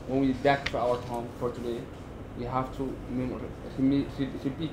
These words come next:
it, what we have learned today, and we have to continue it. That's the main thing. So in my hobbies, uh, in my free time, as my brother told me that I like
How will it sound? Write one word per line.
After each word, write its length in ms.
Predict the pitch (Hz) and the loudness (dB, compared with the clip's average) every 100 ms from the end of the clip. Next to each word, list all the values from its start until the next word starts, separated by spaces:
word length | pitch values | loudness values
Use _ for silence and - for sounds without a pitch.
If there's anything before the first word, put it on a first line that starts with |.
| 101 | -4
it, 80 | 117 - - - 135 | -4 -6 -10 -4 0
what 140 | 143 | 2
we 80 | 143 | 2
have 160 | 131 131 135 | 2 0 -2
learned 160 | 131 | -2
today, 220 | 123 110 - - - - - - - | -4 -4 -6 -8 -10 -10 -10 -10 -6
and 60 | 120 | -4
we 60 | 123 | 0
have 140 | 131 | -2
to 80 | - | 0
continue 380 | 131 131 127 90 - | -2 0 -2 -4 -6
it. 80 | - - - - - - | -10 -10 -10 -10 -8 -6
That's 160 | 113 | -4
the 80 | 113 117 | -2 -2
main 100 | 120 | -2
thing. 200 | 104 92 - - - - - | -4 -8 -8 -10 -10 -10 -10
So 360 | - 127 123 117 - - - | 0 2 4 2 -4 -8 -2
in 80 | 151 | 4
my 140 | 165 135 - | 4 2 2
hobbies, 460 | 143 127 104 104 - - | 2 4 0 -2 -4 -6
uh, 160 | 92 104 98 - - - | -4 -4 -6 -8 -8 -2
in 60 | 139 | 0
my 80 | |
free 220 | 139 151 143 | 0 -2 -2
time, 260 | 131 120 - | -4 -4 -4
as 60 | - | -4
my 80 | 120 113 | -2 0
brother 200 | 117 117 | 0 0
told 160 | 120 117 | -2 -4
me 60 | 113 | -4
that 160 | 113 - - - - - | -4 -6 -10 -12 -10 -2
I 120 | 113 | 0
like 220 | 120 117 | 0 -2